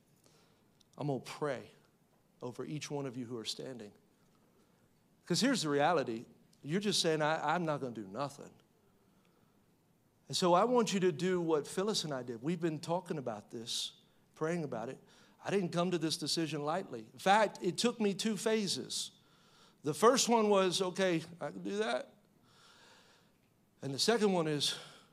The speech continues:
"Whew, that's really gonna cost." We actually had to go figure some things out 'cause we had plans.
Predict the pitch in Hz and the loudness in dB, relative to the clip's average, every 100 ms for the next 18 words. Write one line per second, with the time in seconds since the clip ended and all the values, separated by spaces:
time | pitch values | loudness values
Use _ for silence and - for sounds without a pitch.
0 | _ _ _ _ _ _ 240 151 143 - | _ _ _ _ _ _ -4 -4 -4 -6
1 | 123 110 104 - 120 - - - _ _ | -8 -10 -14 -14 -12 -10 -12 -14 _ _
2 | _ _ _ _ _ _ _ _ _ _ | _ _ _ _ _ _ _ _ _ _
3 | _ _ _ - 170 185 196 185 170 156 | _ _ _ -2 4 6 6 6 4 4
4 | 160 151 185 160 - 147 147 131 120 117 | 0 2 0 0 -2 -2 -4 -4 -6 -8
5 | - - _ _ _ - 143 202 208 190 | -10 -16 _ _ _ -10 0 4 6 4
6 | - 190 160 113 101 - - | 2 0 0 -4 -6 -6 -6